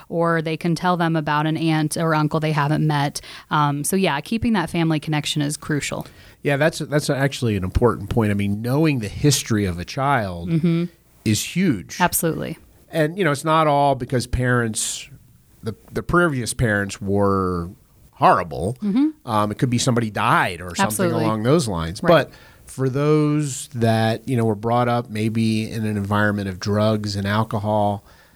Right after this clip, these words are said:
Speaker 2: y-, you have a little more appreciation for the child, maybe
Speaker 1: Right.
Speaker 2: what they've gone through, the trauma they've gone through.
Speaker 1: Yep, definitely.
Speaker 2: And maybe they've been born with drugs in their system. You don't know how that affects
Speaker 1: Mm-hmm.
Speaker 2: them developmentally.
Speaker 1: Right.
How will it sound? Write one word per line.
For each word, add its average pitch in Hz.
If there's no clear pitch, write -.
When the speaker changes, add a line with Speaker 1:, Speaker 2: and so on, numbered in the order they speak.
Speaker 2:
y-, 120
you 131
have 139
a 123
little 127
more 123
appreciation 117
for 104
the 92
child, 127
maybe 113
Speaker 1:
Right. -
Speaker 2:
what 101
they've 92
gone 123
through, 117
the 92
trauma 120
they've 117
gone 110
through. 113
Speaker 1:
Yep, 160
definitely. 160
Speaker 2:
And 117
maybe 135
they've 139
been 127
born 135
with 113
drugs 120
in 113
their 110
system. 104
You 104
don't 117
know 113
how 110
that 104
affects 110
Speaker 1:
Mm-hmm. 113
Speaker 2:
them 101
developmentally. 104
Speaker 1:
Right. 160